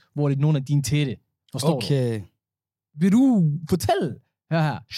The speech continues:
Speaker 1: Ham der gør ikke. Det er bare, du ved, forstår du? Det er fish, fish, ham der, han fyrer. Han er ikke, han er ikke en skid advokat, han er bare en jurist eller noget andet. Vil du, vil du fortælle dem sandheden?
Speaker 2: Det er fucking svært.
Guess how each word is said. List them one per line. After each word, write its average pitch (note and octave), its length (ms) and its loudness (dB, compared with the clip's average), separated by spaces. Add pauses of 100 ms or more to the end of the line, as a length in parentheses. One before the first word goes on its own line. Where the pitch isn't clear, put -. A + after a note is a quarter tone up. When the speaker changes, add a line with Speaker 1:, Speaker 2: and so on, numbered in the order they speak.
(300)
Speaker 1:
Ham D#3 120 0
der C#3 120 0
gør A#2 280 0
ikke. C3 180 -4
Det A2+ 60 -6
er F#2+ 40 -6
bare, A#2 160 0
du G2 120 -4
ved, F2+ 160 -2
forstår G#2 260 -4
du? E2+ 100 -6 (100)
Det A#2 60 -4
er A#2+ 40 -6
fish, C#3 180 -6
fish, - 140 -6
ham F#2+ 120 -8
der, G2+ 80 -4
han F#2 100 -4
fyrer. F#2 220 -6
Han G#2 100 -2
er A2+ 40 0
ikke, B2 140 -4 (200)
han A2+ 100 -4
er C3 40 0
ikke C3+ 100 0
en B2+ 80 -4
skid B2+ 220 -4
advokat, A2 300 -4
han A2+ 100 -2
er G#2+ 100 -2
bare A2 120 -4
en G#2+ 140 -2 (260)
jurist C3+ 400 0
eller G2+ 140 -16
noget F#2+ 120 -16
andet. G2+ 140 -18 (920)
Vil G3+ 160 -2
du, C4+ 140 0
vil A3+ 140 0
du B3+ 60 -2
fortælle B3 280 0
dem D#3 100 0
sandheden? D#3 420 0
Speaker 2:
Det C3 80 0
er B2+ 40 0
fucking C#3 300 -2
svært. - 420 -4